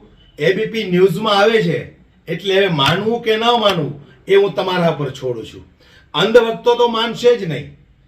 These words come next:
કારણ કે એ લોકોએ ભક્તિના જે કાળા ચશ્મા પહેર્યા છે, તમે કદાચ એને છાતી ચીરીને બતાવો ને કે આ સત્ય છે, હકીકત છે, જોઈ લે તું, તોય એ નહીં માને, કારણ કે એમણે અંધભક્તિના કાળા ચશ્મા પહેર્યા છે. એટલે મારે વાત કરવી છે દોસ્તો.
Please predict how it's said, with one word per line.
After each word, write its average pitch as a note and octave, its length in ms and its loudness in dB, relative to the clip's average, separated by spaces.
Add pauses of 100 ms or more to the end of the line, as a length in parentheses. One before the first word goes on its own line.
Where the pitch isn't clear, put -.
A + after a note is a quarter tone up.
(360)
કારણ F3 240 -4
કે G#3 100 -10
એ G#3+ 100 0
લોકોએ A#3 280 0
ભક્તિના E3 600 -2
જે A#3 120 -2
કાળા G3 320 -4
ચશ્મા G3+ 460 -6
પહેર્યા A#3 300 2
છે, C3 200 -8 (400)
તમે G#3 200 -4
કદાચ A3 280 -2
એને A#3 160 -6
છાતી E3+ 520 -6
ચીરીને A#3+ 380 -6
બતાવો B3 400 0
ને D3+ 200 -6 (320)
કે F#3 80 -6
આ E3+ 180 -2
સત્ય G3+ 400 -4
છે, A#3+ 140 2
હકીકત F3+ 520 -2
છે, G#3+ 200 0
જોઈ D#3 300 4
લે C#3 120 0
તું, F#2+ 180 -10 (580)
તોય A3 220 4
એ C4+ 200 4
નહીં A3 160 0
માને, G#2+ 300 -8 (460)
કારણ F3+ 200 -2
કે B3 140 0
એમણે A3+ 220 0
અંધભક્તિના A#3+ 680 0
કાળા F#3 280 -2
ચશ્મા B3+ 400 -2
પહેર્યા G3 300 0
છે. - 200 -20 (680)
એટલે A#3 200 2
મારે B3 180 6
વાત A3 380 -2
કરવી B3 260 -2
છે A#3+ 120 6
દોસ્તો. A#3 380 -2